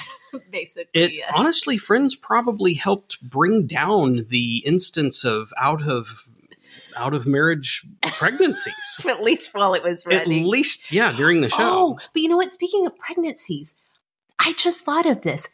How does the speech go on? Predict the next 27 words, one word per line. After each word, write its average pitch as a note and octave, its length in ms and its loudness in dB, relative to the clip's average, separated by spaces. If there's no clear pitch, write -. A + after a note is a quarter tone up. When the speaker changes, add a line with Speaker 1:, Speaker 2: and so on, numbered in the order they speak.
Speaker 1:
The G3 340 2
night A#3+ 480 2
I G#3+ 120 -2
went G#3 180 2
into G3+ 180 0
labor F3+ 220 2
with B3+ 140 0
Daisy, D#3 320 0
our D#3 120 0
oldest, E3+ 320 -4
who's D3+ 140 -4
sixteen - 460 -6
now, C3+ 260 -4
Speaker 2:
Mm-hmm. B2+ 300 4
Speaker 1:
that G3 240 2
very G#3+ 240 4
night G3 160 4
was F3 120 0
a E3+ 60 4
Thursday. G3+ 540 0
I E3 80 0
remember D#3+ 360 2
it - 120 0
to - 120 -6
this D3+ 200 0
day E3 160 2
because D#3 340 -4